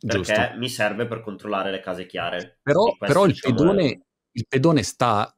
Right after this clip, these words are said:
Speaker 2: su, sulla casella chiara, però se poi si sposta a quel punto cambia, cambia <laughs> il colore, no?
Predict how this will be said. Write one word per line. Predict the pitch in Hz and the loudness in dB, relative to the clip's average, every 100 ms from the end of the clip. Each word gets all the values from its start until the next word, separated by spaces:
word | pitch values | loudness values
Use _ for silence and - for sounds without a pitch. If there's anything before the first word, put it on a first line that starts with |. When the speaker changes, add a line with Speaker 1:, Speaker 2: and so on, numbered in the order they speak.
| _ | _
Speaker 2:
su, | - - 117 113 107 113 | -12 -4 -2 0 -2 -4
sulla | - 110 110 | -6 0 0
casella | - 110 131 120 117 110 107 98 | 2 2 4 4 4 4 2 0
chiara, | - 123 117 127 135 | 0 2 4 2 2
però | 117 117 117 | 4 4 4
se | - 104 | -2 -2
poi | 131 | 0
si | - 147 | 2 0
sposta | - 120 110 - 135 123 | 2 2 2 2 2 2
a | 113 | 2
quel | 101 98 | 0 0
punto | 110 110 113 | 0 0 0
cambia, | 107 95 92 98 90 - _ _ _ _ _ _ _ _ _ _ _ | 0 0 2 2 0 -4 _ _ _ _ _ _ _ _ _ _ _
cambia | - 90 87 87 82 85 - - 113 110 107 - _ _ _ | -8 -6 -4 -4 -4 -6 -10 -12 -16 -16 -16 -18 _ _ _
<laughs> | |
il | - 440 - - | -4 0 -2 -2
colore, | - 123 101 - 180 | 2 4 4 2 0
no? | - - | 0 0